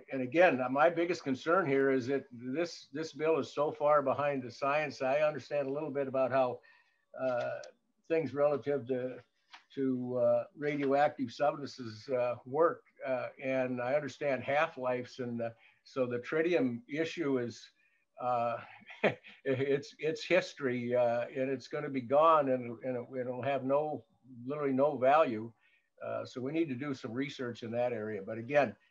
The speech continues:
I, I think that, uh, I'm, I'm still concerned. Your answer was, "This is, <laughs> this is, this is ready for, apparently, uh, uh, for the House floor." I, I would certainly disagree in it, uh, uh, uh,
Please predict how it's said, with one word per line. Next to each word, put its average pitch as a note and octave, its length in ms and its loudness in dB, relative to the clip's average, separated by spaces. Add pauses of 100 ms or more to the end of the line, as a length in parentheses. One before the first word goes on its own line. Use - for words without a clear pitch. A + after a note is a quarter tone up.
(260)
I, C#3 200 2
I D3+ 140 2
think D3+ 320 -2
that, C3 240 -4
uh, B2 60 0
I'm, C3+ 360 0
I'm D3+ 240 0
still F3+ 300 6
concerned. D#3+ 580 4
Your D3 180 2
answer D#3 360 4
was, C#3 640 2 (560)
"This D#3 240 0
is, C#3+ 120 -12 (300)
<laughs> - 260 -2
this F3 220 2
is, - 140 -6 (220)
this F3+ 220 0
is D#3+ 120 -4
ready E3+ 280 8
for, D#3+ 120 0
apparently, F3 600 2
uh, D3 160 4 (640)
uh, C3+ 200 -2 (500)
for C#3 120 -2
the C#3 100 2
House D#3 260 4
floor." D3+ 400 2
I, C#3 320 2
I C#3 140 2
would C3 260 -4
certainly C#3 460 -4
disagree C#3 640 -4
in A#2+ 140 0
it, A2 220 -10
uh, B2+ 60 -6
uh, - 1300 -12
uh, A#2+ 200 -10